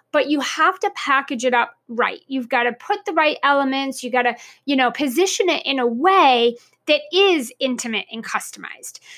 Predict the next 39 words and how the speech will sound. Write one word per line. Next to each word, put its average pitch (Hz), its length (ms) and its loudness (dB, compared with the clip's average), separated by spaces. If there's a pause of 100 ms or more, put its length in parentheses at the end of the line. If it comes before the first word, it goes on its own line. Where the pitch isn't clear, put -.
So - 180 2
when 320 140 4
I'm 330 100 2
talking - 400 -4
about 277 220 2
a 247 40 0
group 240 220 -2
leverage 220 440 -4
program, 269 500 0
I'm 277 260 -2
not 302 300 -2
talking 262 340 -2
about 233 200 2
a 247 40 2
membership 262 800 -2
site. - 320 -12
I'm 277 240 -2
not 294 260 -2
talking 285 400 -2 (100)
about, 247 500 0 (440)
um, 254 340 2
a, 269 120 0 (180)
an 269 240 -4
automated 285 800 2
course 277 520 -2
or 233 140 -4
program. 240 640 -4
I'm 254 240 -6
not 277 280 -2
talking 262 500 -2
about 240 320 0 (280)
a 262 80 -6
training 277 640 -2
informational 254 880 -4
course - 540 -8
that 240 160 -4
people 240 340 -6
just 226 240 -6
get 233 140 -4